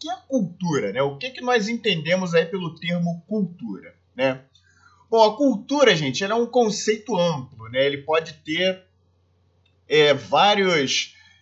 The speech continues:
ele vem tido vários significados aí, de acordo com pesquisadores, historiadores, antropólogos, sociólogos, né, que bus-,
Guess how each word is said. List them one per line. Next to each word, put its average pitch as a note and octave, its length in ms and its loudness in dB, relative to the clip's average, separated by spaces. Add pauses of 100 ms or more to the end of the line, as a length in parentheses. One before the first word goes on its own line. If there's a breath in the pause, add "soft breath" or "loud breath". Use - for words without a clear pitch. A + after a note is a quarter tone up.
(360 soft breath)
ele C#3+ 140 -2
vem G3 240 2
tido G3+ 280 -2
vários A3+ 400 4
significados F#3 840 -2
aí, D3 260 0
de D#3+ 100 -4
acordo C#3+ 400 -4
com C3 340 -4
pesquisadores, C3 1080 -2
historiadores, A#2+ 920 -2
antropólogos, B2 1040 -2
sociólogos, B2 840 -2
né, C3 140 -8
que C3+ 140 -18
bus-, C#3 420 -10